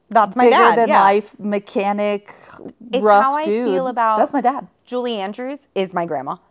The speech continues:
Speaker 2: Yeah,
Speaker 1: Like, the way
Speaker 2: it's like
Speaker 1: any,
Speaker 2: that.
Speaker 1: I correlate so much stuff.
Speaker 2: Yeah, you, like, romanticize, like,
Speaker 1: Yeah.
Speaker 2: it's like when you're a kid, your parents aren't just human. They are, like, superheroes.
Speaker 1: Yeah.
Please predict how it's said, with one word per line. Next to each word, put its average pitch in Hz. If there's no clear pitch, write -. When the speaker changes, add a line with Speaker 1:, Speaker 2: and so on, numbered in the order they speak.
Speaker 2:
Yeah, 208
Speaker 1:
Like, 214
the 240
way 233
Speaker 2:
it's -
like 254
Speaker 1:
any, 233
Speaker 2:
that. 269
Speaker 1:
I 226
correlate 220
so -
much 202
stuff. -
Speaker 2:
Yeah, 247
you, 240
like, 254
romanticize, 214
like, 190
Speaker 1:
Yeah. 320
Speaker 2:
it's 262
like 262
when 247
you're 233
a 220
kid, 240
your 202
parents 208
aren't 175
just -
human. 196
They 202
are, 175
like, 151
superheroes. 233
Speaker 1:
Yeah. 107